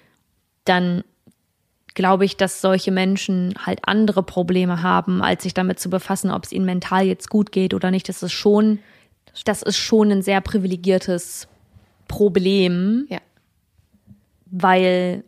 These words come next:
Speaker 1: viele Menschen dann nicht die Zeit und nicht die Kapazität haben, überhaupt darüber nachzudenken, weil es keine Rolle spielt, ob du mental gesund bist. Da geht's darum, zu überleben.
Speaker 2: Ja, und teilweise auch das Geld zu haben dafür. Ich weiß nicht, wie sich das
Speaker 1: Ja.
Speaker 2: in den U S A verhält.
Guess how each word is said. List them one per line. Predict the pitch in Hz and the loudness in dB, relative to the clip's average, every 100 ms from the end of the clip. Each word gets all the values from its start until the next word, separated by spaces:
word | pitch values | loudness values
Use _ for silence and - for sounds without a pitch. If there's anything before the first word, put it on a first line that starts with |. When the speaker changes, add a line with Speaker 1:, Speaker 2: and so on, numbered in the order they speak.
| _ _ _ _ _ _ _ - | _ _ _ _ _ _ _ -4
Speaker 1:
viele | 240 208 | 0 2
Menschen | 196 185 190 196 | 2 0 -2 -2
dann | 185 180 180 | 0 0 2
nicht | 196 - | 0 -4
die | 175 | -8
Zeit | - 175 185 - - | -2 0 0 -4 -8
und | 175 170 - - | -8 -8 -14 -6
nicht | 202 - | -6 -4
die | 190 | -6
Kapazität | - 185 190 - 180 185 180 - | -6 -6 -6 -6 -6 -6 -6 -6
haben, | 170 175 | -6 -2
überhaupt | 185 185 208 214 | 0 4 2 4
darüber | 190 185 180 | 0 2 2
nachzudenken, | 180 185 - 185 175 185 196 | 2 2 0 -6 -4 -4 -2
weil | 170 | -2
es | 175 | -2
keine | - 185 175 | -2 0 2
Rolle | 180 185 175 | 2 2 0
spielt, | - 127 185 | -2 0 0
ob | 180 - | -4 -2
du | 175 | 0
mental | 175 175 165 185 | 0 -2 -2 -4
gesund | 170 170 180 | -2 0 0
bist. | 170 170 175 | -2 -4 -4
Da | |
geht's | 170 175 - | -4 -6 -2
darum, | 175 175 170 - - - | -2 -2 -6 -10 -20 -12
zu | - 175 | -2 2
überleben. | 180 202 180 180 165 170 - - | 2 4 4 4 2 -2 -6 -6
Speaker 2:
Ja, | 190 | -2
und | 185 | -2
teilweise | 196 190 185 170 | 0 2 2 2
auch | - | -2
das | - 180 - | -4 -6 0
Geld | 175 185 - | 0 0 2
zu | 254 180 | 0 2
haben | 175 180 | 0 0
dafür. | 175 - 190 180 | -4 -4 2 2
Ich | 175 | 2
weiß | 185 190 | 0 0
nicht, | 202 | -2
wie | 190 | -2
sich | 180 | -4
das | 185 185 | 0 0
Speaker 1:
Ja. | |
Speaker 2:
in | 180 | 2
den | 185 | 0
U | 180 | -2
S | 175 - | -6 -4
A | 180 | -4
verhält. | - 220 233 233 | -2 -2 0 0